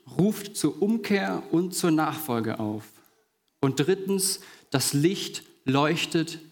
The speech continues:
in der Finsternis. Schauen wir uns den ersten Abschnitt an. Das Licht kommt in die Dunkelheit. Wir haben hier in den ersten Versen gleich mehrere Ortsangaben. Deswegen wollen wir uns kurz daran erinnern, wie Israel zur Zeit Jesu aussah.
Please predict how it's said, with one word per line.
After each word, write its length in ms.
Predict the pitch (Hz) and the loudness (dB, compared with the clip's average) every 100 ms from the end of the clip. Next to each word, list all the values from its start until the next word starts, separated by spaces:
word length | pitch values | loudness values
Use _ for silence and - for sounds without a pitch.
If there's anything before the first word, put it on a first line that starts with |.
| _ | _
in 200 | 135 131 | 0 2
der 320 | 131 131 139 127 - | 2 0 -2 -8 -10
Finsternis. 760 | - 131 123 113 107 101 - _ _ _ _ _ _ _ _ _ _ _ _ _ _ _ _ _ _ _ _ _ _ _ _ _ _ _ _ | -2 -2 -2 -6 -10 -14 -18 _ _ _ _ _ _ _ _ _ _ _ _ _ _ _ _ _ _ _ _ _ _ _ _ _ _ _ _
Schauen 240 | - 160 | 2 2
wir 80 | 180 | 4
uns 140 | 165 - | 0 2
den 140 | 160 | 0
ersten 440 | 156 165 180 - | 2 2 2 0
Abschnitt 460 | 170 139 - 123 107 | 0 0 0 -2 -2
an. 260 | 104 110 110 | -2 -2 -2
Das 200 | 127 - | -2 2
Licht 380 | 147 208 - - | 2 2 -2 -2
kommt 320 | - 156 165 | 0 2 0
in 180 | - 143 | 0 0
die 80 | 139 | 0
Dunkelheit. 640 | 131 117 110 110 101 - _ _ _ _ _ _ _ _ _ _ _ _ _ _ _ _ _ - | -2 -2 -6 -8 -12 -16 _ _ _ _ _ _ _ _ _ _ _ _ _ _ _ _ _ -2
Wir 140 | 131 | 2
haben 160 | 175 185 | 4 4
hier 160 | 190 | 2
in 60 | 165 | 2
den 100 | 160 | 2
ersten 340 | 151 196 - | 2 0 -2
Versen 360 | 170 175 180 156 | 0 0 2 2
gleich 240 | 156 151 | 2 2
mehrere 540 | 147 170 190 165 175 170 | 2 2 0 0 -2 2
Ortsangaben. 920 | 151 151 - 120 110 107 104 107 120 | 0 0 -2 0 2 2 0 -2 -2
Deswegen 380 | 139 151 180 170 | 0 2 2 2
wollen 160 | 170 | 2
wir 60 | 165 | 2
uns 140 | 160 | 0
kurz 220 | - 226 - | 2 0 2
daran 560 | 165 160 - - 170 | 0 0 -4 0 2
erinnern, 480 | 156 139 190 220 175 | 2 2 0 2 0
wie 180 | 170 208 | 2 2
Israel 500 | 208 - 160 151 160 | 2 2 2 2 0
zur 180 | 156 139 | -2 -2
Zeit 340 | 160 151 151 | 2 0 2
Jesu 360 | 143 156 147 117 | 2 4 0 0
aussah. 560 | 123 123 - 110 104 | 0 0 0 0 0